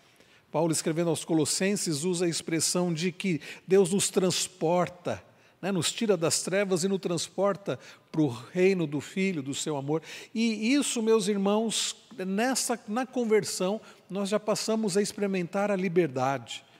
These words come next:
Há alguns anos, eu não sei se uns quatro anos ou mais,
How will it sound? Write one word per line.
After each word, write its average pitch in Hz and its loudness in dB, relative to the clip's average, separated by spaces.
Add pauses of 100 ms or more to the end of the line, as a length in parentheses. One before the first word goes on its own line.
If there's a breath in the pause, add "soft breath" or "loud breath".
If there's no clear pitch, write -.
(560 loud breath)
Há 170 -2
alguns 165 0
anos, 175 -2
eu 160 -4
não 151 -6
sei 147 -4
se - -6
uns 120 -10
quatro 156 -6
anos 131 -8
ou 117 -10
mais, 139 -6